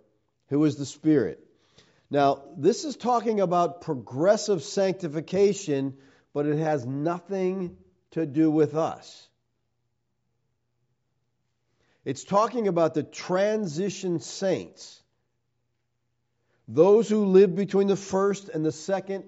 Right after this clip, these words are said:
advent of Christ were being transformed from one glory to another glory. They were moving from old covenant glory to new covenant glory.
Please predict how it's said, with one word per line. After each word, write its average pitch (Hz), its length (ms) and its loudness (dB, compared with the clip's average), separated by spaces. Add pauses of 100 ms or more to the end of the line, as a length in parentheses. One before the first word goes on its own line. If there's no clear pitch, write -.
advent 175 500 -2
of 160 160 -6
Christ 135 580 -4 (340)
were 156 180 0
being 175 360 0
transformed 175 1300 0 (300)
from 156 340 2
one 196 480 2
glory 156 840 2 (360)
to 202 180 6
another 202 420 4
glory. 123 540 0 (220)
They 160 80 2
were 202 180 6
moving 240 400 2
from 180 220 0
old 214 360 8
covenant 233 420 2
glory 202 300 0
to 180 140 0
new 208 260 0
covenant 135 500 -2
glory. 123 520 -2